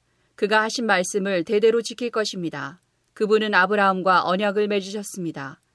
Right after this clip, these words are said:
그분은 이삭에게 맹세하셨습니다. 그분은 그 언약을 야곱의 백성에게 법으로 주셨습니다.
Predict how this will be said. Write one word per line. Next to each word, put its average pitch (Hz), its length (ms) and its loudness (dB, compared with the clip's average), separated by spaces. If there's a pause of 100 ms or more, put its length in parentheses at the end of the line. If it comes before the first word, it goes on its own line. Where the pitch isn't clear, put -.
(280)
그분은 220 400 2
이삭에게 196 640 -2
맹세하셨습니다. 202 1120 -6 (460)
그분은 220 400 2
그 220 200 4
언약을 190 600 2
야곱의 202 360 4
백성에게 190 640 -2
법으로 208 380 0
주셨습니다. 180 840 -10